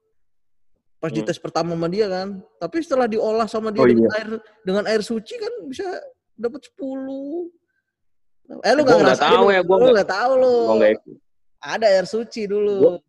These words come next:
Speaker 2: gua nggak ikut les aja, gua udah lebih pintar dari kalian, Jack.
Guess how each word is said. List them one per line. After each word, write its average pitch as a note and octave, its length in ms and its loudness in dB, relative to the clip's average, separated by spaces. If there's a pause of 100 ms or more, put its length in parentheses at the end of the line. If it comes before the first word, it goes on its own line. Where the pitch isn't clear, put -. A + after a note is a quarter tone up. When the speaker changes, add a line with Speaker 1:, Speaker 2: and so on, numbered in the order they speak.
(1200)
Speaker 2:
gua A#3+ 160 4
nggak D#3+ 160 4
ikut D#3 160 0
les D3 160 2
aja, E3 160 0
gua G#3+ 80 4
udah G3 160 2
lebih C#3+ 160 0
pintar C3+ 160 -2
dari C3+ 240 4
kalian, D3 480 4
Jack. E3+ 160 -2